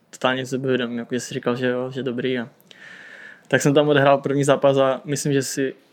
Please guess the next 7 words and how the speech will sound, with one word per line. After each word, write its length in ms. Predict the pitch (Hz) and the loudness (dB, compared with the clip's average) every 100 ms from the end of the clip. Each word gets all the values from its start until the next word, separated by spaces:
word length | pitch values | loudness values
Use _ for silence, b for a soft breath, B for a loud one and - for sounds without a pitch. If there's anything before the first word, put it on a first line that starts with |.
| - | -6
že 140 | 139 127 | -4 -4
jsem 600 | - - - - - 135 | -6 -10 -12 -12 -6 -4
jako 340 | 127 143 139 139 | 0 2 2 0
už 300 | 147 - - | -4 -4 -2
tím, 220 | 143 143 | 0 2
že 100 | 139 | 0
jsem 400 | 151 139 139 | 0 -2 -4